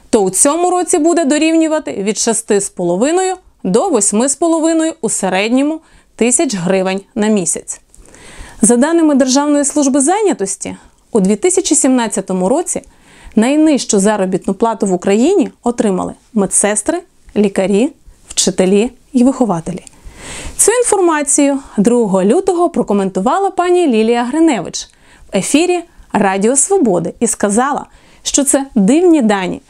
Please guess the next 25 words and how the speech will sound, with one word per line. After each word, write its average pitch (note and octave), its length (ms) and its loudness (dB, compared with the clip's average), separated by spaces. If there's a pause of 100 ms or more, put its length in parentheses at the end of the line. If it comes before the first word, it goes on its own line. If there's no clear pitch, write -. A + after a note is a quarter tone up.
(440)
Адже A#3+ 280 2
у C#4+ 100 0
вчителів D4 540 2
в - 20 2
дві C#4 160 2
тисячі D4+ 340 0
сімнадцятому C#4 760 0
році D#4+ 360 -2
надзвичайно C#4+ 840 0
вирвалися F4 580 0
вперед. C4+ 760 -4 (640)
Саме D4+ 300 0
вчителям D4+ 520 0
з - 100 -2
першого C4 480 0
січня C4 500 -2
дві G#3 140 -2
тисячі A#3 360 -2
сімнадцятого G#3+ 800 -2 (360)
зарплата B3+ 560 0
була A3+ 220 2
підвищена G3 680 -2
на F#3+ 100 -2
п'ятдесят A#3 440 0
відсотків. - 580 -2